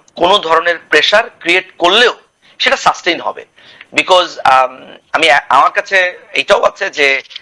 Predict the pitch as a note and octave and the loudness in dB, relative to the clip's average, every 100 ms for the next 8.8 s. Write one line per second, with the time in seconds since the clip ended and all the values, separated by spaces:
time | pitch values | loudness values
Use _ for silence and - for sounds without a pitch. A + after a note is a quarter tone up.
0 | - A#2 - - D3 F3+ - E3+ F3+ F3 | -10 -10 -4 0 0 0 -6 -6 -4 -4
1 | A2 - _ _ _ _ C#3 C#3 B2 A2+ | -6 -10 _ _ _ _ -2 0 0 -2
2 | - F#3 - B2 A#2+ - - A#3+ D3+ C3 | -6 -4 -2 -2 -2 -2 0 0 0 -2
3 | G#2 F2+ - - - C#3 - C3+ B2+ B2+ | -4 -8 -12 -12 -4 -4 -2 -4 -4 -4
4 | E3+ G#3 C#3+ C#3 C3 - D#3+ - D3 C3 | -2 -2 -2 -2 -2 -2 -4 -4 -2 0
5 | D3+ E3+ F#3 - A#2+ G#3+ B3 _ _ _ | 0 0 -2 -2 0 0 0 _ _ _
6 | C#3 C3+ - F3 - B2 A2 D#3+ C#3 A#2 | -6 -2 -2 -2 0 0 0 -2 0 0
7 | - A#3 - A#2 A2+ D#3 D3 D3+ B3 - | 0 -2 -2 -2 -2 -2 -4 -4 -4 -6
8 | _ _ - - C#3+ A#2 - - | _ _ 0 0 0 -2 -2 -8